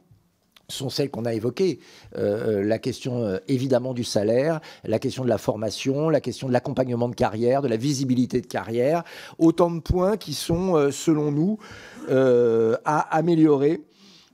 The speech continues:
Euh, aujourd'hui amélioré parce que, euh, nous ne sommes pas seulement là pour investir dans des, euh, jeunes recrues qui deviendront, euh,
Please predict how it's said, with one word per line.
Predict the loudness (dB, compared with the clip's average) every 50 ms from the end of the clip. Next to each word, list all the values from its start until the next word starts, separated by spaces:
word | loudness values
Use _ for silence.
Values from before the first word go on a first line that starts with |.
| _ _ -2
Euh, | 0 2 4 4 4 4 2 2 2 2 2 4 4 4 4 4 4 2 2 2 2 0 -2 0 2
aujourd'hui | 4 4 4 4 2 2 2 2 2
amélioré | 2 4 4 4 4 4 4 2
parce | 2 2 0 0 -2 0
que, | 2 4
euh, | 4 6 4 2 0 0 0 0 0 0 0
nous | -2 -2 -4
ne | -4
sommes | -4 -2 0 0 0 -2 -2
pas | _ 0 0 0
seulement | 0 0 0 0 0 2 2
là | 2 2 2
pour | 0 -2 -4 -2 -2 0 0 0
investir | -2 -2 -4 -4 -6 -4 -2 0 0 0 0
dans | -2 -4
des, | -4 -2 0 2 2
euh, | 2 0
jeunes | 0 -2 -4 -2
recrues | -2 -4 -2 -4 -6 -6
qui | -6 -6
deviendront, | -4 -4 -4 -4 -4 -4 -6 -6 -4 -4 -2
euh, | -2 -4